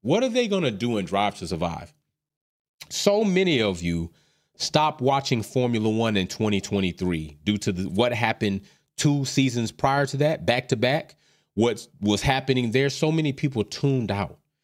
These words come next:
and rightfully so. I didn't, but rightfully so. And I'm, I understand why they would have. But what is Drive to Survive going to do to make season six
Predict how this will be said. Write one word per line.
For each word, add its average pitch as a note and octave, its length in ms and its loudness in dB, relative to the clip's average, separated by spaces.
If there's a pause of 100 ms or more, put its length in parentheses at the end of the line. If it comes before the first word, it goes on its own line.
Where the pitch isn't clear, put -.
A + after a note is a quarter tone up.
(480)
and A2 260 2
rightfully E3+ 420 2
so. B2+ 440 0 (600)
I A2+ 120 2
didn't, A2 540 0 (360)
but A#2 140 2
rightfully C3+ 440 2
so. D3 280 0
And F#2+ 120 0
I'm, A2+ 300 0
I A2 140 2
understand A#2 500 0
why G2 200 2
they A2+ 140 2
would E3 200 2
have. G2+ 300 -6 (600)
But C#3 180 2
what D#3+ 240 2
is D4 240 0
Drive D3+ 460 0
to E3+ 100 -2
Survive G#2 680 0
going A#2 320 2
to G#2 100 -4
do F2 480 0
to - 140 0
make G2+ 280 2
season B2 480 -2
six - 600 -4